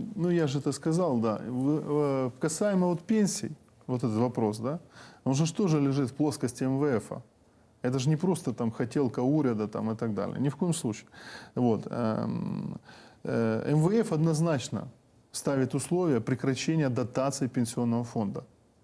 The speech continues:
А что такое прекращение дотации пенсионного фонда? Это ж как следствие может быть что? Заморожены зарплаты,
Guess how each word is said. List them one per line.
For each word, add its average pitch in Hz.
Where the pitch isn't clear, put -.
А 127
что 165
такое 151
прекращение 143
дотации 131
пенсионного 139
фонда? 147
Это 120
ж -
как 143
следствие 165
может 135
быть 123
что? 110
Заморожены 139
зарплаты, 113